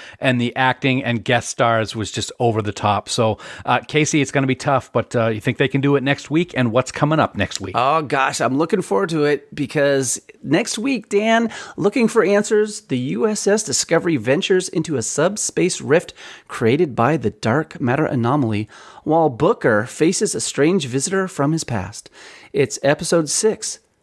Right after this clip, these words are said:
Speaker 2: Stormy Weather. And we will break it all down next week. Until then, remember that you can subscribe to Discovering Trek by searching for us on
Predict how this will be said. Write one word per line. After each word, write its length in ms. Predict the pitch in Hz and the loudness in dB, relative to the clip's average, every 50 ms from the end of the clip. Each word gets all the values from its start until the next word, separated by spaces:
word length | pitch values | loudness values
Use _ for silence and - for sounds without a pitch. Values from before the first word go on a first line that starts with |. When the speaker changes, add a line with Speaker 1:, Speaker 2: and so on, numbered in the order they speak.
| _ _ _ _ | _ _ _ _
Speaker 2:
Stormy 520 | - - - - - 117 107 104 104 104 101 | -8 -6 -4 0 0 0 2 2 0 0 0
Weather. 460 | 104 110 110 98 104 - 101 - - _ _ - - - - _ _ _ | 2 2 2 0 0 -4 -4 -8 -12 _ _ -20 -20 -20 -20 _ _ _
And 200 | - 151 139 139 | 0 0 2 2
we 100 | 160 214 | 2 2
will 120 | 220 196 190 | 2 2 0
break 340 | 160 - 190 208 220 - 254 | 0 0 0 0 0 0 -2
it 180 | 226 - - _ _ | -4 -6 -8 _ _
all 280 | - 247 294 330 320 | 2 2 2 2 2
down 640 | 202 151 147 151 131 123 123 123 127 127 131 131 - | 0 2 0 2 2 2 2 2 0 0 -2 -4 -2
next 320 | 123 127 139 147 - - 127 | 0 0 0 0 0 -2 -2
week. 320 | 123 107 - - - - _ - - - - - - - - - _ | -2 -2 -2 -6 -12 -20 _ -20 -20 -20 -20 -20 -20 -20 -20 -10 _
Until 340 | 170 156 - - 151 135 135 | -4 -4 0 0 2 2 2
then, 320 | 131 156 165 180 202 202 190 | 2 2 2 2 0 0 -2
remember 360 | 185 156 151 151 156 185 165 | -2 0 0 2 2 2 0
that 140 | 147 123 - | 0 0 0
you 140 | 151 175 175 | 0 -2 0
can 160 | - 175 180 | 0 -2 -2
subscribe 580 | - - 160 - - - - 185 180 196 196 | -2 -2 -4 -6 -6 -4 0 0 2 2 0
to 80 | 196 165 | -2 -2
Discovering 560 | - 117 107 - - - 180 175 202 196 180 | -4 -4 -4 -4 0 0 2 2 2 0 0
Trek 280 | - - 190 220 220 - | 0 0 0 0 0 0
by 120 | 147 120 | -2 -2
searching 380 | 113 - - 151 - 160 147 147 | -2 -2 -4 -2 -2 0 0 -2
for 160 | - - 143 | 0 0 0
us 180 | 151 151 - 139 | 0 2 0 0
on 160 | 120 120 | 0 0